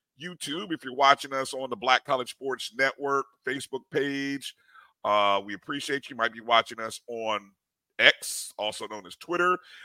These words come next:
Uh, appreciate everybody watching us on the, uh, J B N YouTube page. Uh, Jericho Broadcast Networks is the parent company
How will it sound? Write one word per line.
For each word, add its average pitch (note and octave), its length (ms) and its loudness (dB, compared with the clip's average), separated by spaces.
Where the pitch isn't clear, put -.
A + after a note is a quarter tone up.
Uh, G#2+ 200 10
appreciate E3 380 -4
everybody C#3+ 340 4
watching C3+ 400 6
us C3+ 300 -4
on B2 420 -2
the, A#2 300 0
uh, G2+ 380 8
J B2+ 200 -2
B B2 300 0
N A#2+ 300 0
YouTube B2+ 300 -10
page. A#2 580 -4
Uh, F2+ 160 -8
Jericho A2 360 -8
Broadcast G#2+ 520 0
Networks G#2+ 340 -8
is G#2 80 -16
the - 80 -20
parent A#2+ 300 -8
company A#2 480 -4